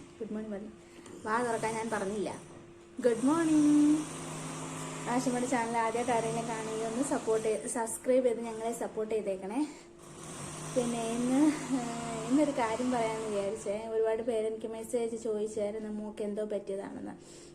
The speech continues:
ഞാൻ എല്ലാ വീഡിയോയിലും just ഒന്ന് പറഞ്ഞു പോയതല്ലേ ഉള്ളൂ. എന്താ മോക്ക് ശരിക്ക് പറ്റിയെന്ന് ഞാൻ പറഞ്ഞില്ലല്ലോ.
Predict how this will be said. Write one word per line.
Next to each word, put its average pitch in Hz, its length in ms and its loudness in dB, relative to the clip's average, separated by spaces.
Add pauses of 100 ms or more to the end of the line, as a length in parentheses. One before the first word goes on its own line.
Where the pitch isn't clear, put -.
ഞാൻ 254 180 4
എല്ലാ 254 200 2
വീഡിയോയിലും 254 680 4
just 254 320 2
ഒന്ന് 262 200 4
പറഞ്ഞു 240 300 2
പോയതല്ലേ 226 640 0
ഉള്ളൂ. 214 520 -4
എന്താ 226 300 -2
മോക്ക് 233 320 -2
ശരിക്ക് 233 340 0
പറ്റിയെന്ന് 220 400 -2
ഞാൻ 233 200 -8
പറഞ്ഞില്ലല്ലോ. 220 600 -4